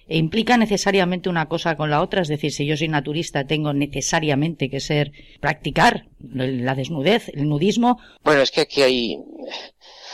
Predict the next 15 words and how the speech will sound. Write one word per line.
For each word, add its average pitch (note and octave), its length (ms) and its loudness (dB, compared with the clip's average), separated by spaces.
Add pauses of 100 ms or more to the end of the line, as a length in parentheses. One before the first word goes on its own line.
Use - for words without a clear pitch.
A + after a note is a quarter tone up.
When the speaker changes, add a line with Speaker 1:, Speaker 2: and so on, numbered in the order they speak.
(120)
Speaker 2:
A A2 80 2
ver, A#2 100 8
en, A#2 240 4
en A2+ 80 2
España D#3 360 2
en E3 80 0
concreto, C#3 720 -2
eh, G2+ 240 -6
no G2+ 140 0
diferenciamos A2+ 540 2
estas F2 220 0
dos G2 120 -4
palabras, F#2 340 2
son A2 120 0
sinónimos. - 680 -6